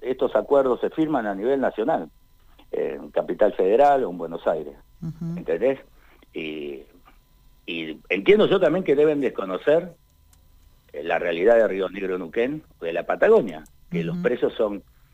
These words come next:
Speaker 1: eh, mucho más caros. Estamos hablando de que acá, eh, hay un treinta por ciento más en el costo de todo, absolutamente de todo. Pero
Speaker 2: Sí.
Speaker 1: bueno,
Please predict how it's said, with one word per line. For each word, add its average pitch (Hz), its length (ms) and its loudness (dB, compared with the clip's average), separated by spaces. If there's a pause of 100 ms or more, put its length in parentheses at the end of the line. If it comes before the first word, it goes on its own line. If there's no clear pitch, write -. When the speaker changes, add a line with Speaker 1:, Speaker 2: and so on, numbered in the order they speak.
(360)
Speaker 1:
eh, 73 580 -14 (400)
mucho 104 240 0
más - 140 0
caros. 175 300 2
Estamos 120 260 2
hablando 139 240 4
de 107 100 2
que 101 80 -2
acá, 151 460 2 (580)
eh, 80 460 -8 (760)
hay 104 140 4
un 101 100 0
treinta 120 320 4
por - 140 -6
ciento 101 280 -6
más 156 200 0 (520)
en 92 160 -8
el 90 140 -6
costo 113 360 0
de 85 100 -2
todo, 92 320 2
absolutamente 107 720 -4
de 85 140 -4
todo. 78 320 -2 (960)
Pero 123 160 8
Speaker 2:
Sí. 156 40 6
Speaker 1:
bueno, 135 300 2